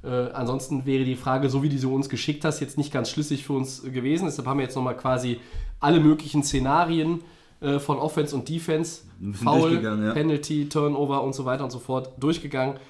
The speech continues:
Speaker 1: Wir hoffen, wir konnten, äh, aber trotzdem, äh, bei dir dann ein bisschen, ähm, ja, für Erk-, für Erklärung beziehungsweise, ähm, für Klarheit sorgen.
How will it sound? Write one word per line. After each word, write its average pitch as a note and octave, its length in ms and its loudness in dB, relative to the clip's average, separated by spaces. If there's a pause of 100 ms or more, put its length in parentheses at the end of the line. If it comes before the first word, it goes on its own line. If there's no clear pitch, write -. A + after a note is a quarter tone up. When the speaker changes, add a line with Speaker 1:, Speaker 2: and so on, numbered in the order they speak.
(220)
Speaker 1:
Wir B2 120 -2
hoffen, D#3+ 260 0
wir C3+ 80 0
konnten, C3+ 560 -4
äh, C3 140 -4
aber C3 260 -4
trotzdem, C3 720 -6
äh, B2+ 80 -10
bei B2+ 200 -8
dir B2 180 -6
dann B2 160 -6
ein A#2+ 140 -6
bisschen, A2+ 480 -6 (460)
ähm, A2 580 -6
ja, F#2 400 -10
für - 180 -10
Erk-, C3 320 -10
für - 200 -10
Erklärung D#3 540 0
beziehungsweise, B2+ 1000 -4 (400)
ähm, A2 480 -6
für - 160 -16
Klarheit C3 500 -2
sorgen. F3+ 560 0